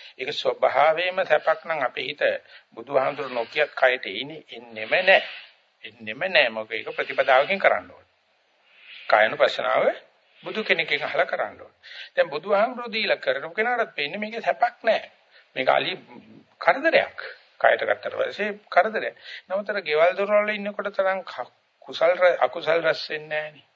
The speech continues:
ප්‍රතිපදාදිකේ ඉදිරියට යනවනේ. ඒක නිසා මේ පුංචි දුක තමයි කිසියම් පැකිලීමක් නැව-, නැතුව කියන ප්‍රමෝදයක් කියලා බාරගන්න කියලා.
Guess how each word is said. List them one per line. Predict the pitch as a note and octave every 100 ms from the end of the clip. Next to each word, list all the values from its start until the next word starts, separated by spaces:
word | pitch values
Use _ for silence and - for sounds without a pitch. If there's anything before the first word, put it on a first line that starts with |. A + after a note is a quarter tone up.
| _
ප්‍රතිපදාදිකේ | B2+ B2 E3+ E3 D#3 D#3 D#3+ C#3+
ඉදිරියට | G2+ C#3+ E3+ E3
යනවනේ. | E3 D#3+ D#3 D#3 D3 - - -
ඒක | D3+ D#3+
නිසා | G#3+ G#3 G#3 E3
මේ | C#3+ D#3+ G#3
පුංචි | B3 D#3+ F#3 - A3
දුක | G3 G3 D3+ G2 B2 - - - _ _ _ _ _ _ _ _ _ _ _ _ _ _
තමයි | G#3 G#3+ A#3 A3
කිසියම් | - F#3 G#3+ A3+ C#4+
පැකිලීමක් | D4+ G#3+ G3+ G3 F#3 F3+
නැව-, | - F3 E3+ -
නැතුව | E3+ D#3 F#3 F3+
කියන | F#3+ A#3 G#3+
ප්‍රමෝදයක් | - F#3+ A3+ C4+ C4 -
කියලා | B3+ C4
බාරගන්න | B3 C#3 A2 G#2+
කියලා. | A2 - _